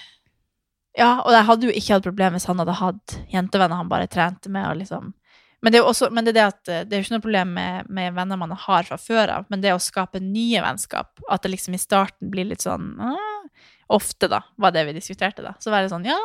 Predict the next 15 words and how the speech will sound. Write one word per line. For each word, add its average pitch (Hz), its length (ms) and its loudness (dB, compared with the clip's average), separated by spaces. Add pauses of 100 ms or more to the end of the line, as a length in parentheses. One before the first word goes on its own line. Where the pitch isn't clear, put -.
(100)
nei, 427 180 -6 (680)
jeg 254 120 4
vet 403 320 4
egentlig 156 320 -6
ikke, 196 140 -12
for 220 100 -4
nå 247 80 2
har 240 220 6
jeg, 196 80 -2
det, - 100 0
jeg 226 320 0
har 226 220 8
jo - 100 0
ingenting 180 400 -4
å, 160 100 2